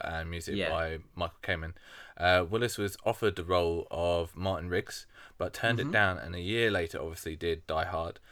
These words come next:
Speaker 1: And whereas Gibson would have been, uh, he would have done, uh, Road Warrior by this time, wouldn't he?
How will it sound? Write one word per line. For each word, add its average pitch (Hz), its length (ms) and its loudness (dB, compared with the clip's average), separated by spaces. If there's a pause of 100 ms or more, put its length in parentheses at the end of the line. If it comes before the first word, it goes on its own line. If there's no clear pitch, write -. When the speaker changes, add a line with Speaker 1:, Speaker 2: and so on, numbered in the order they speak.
(320)
Speaker 1:
And 87 500 0
whereas 90 460 0 (320)
Gibson 104 560 -4
would 95 160 0
have 90 100 -4
been, 90 400 -2
uh, 92 200 2
he 110 100 0
would 110 120 -4
have 98 60 -6
done, 95 460 0 (160)
uh, 87 340 0
Road 90 200 0
Warrior 87 300 -2
by 92 160 -8
this 95 140 -10
time, 87 280 -6
wouldn't 120 200 -14
he? - 140 -12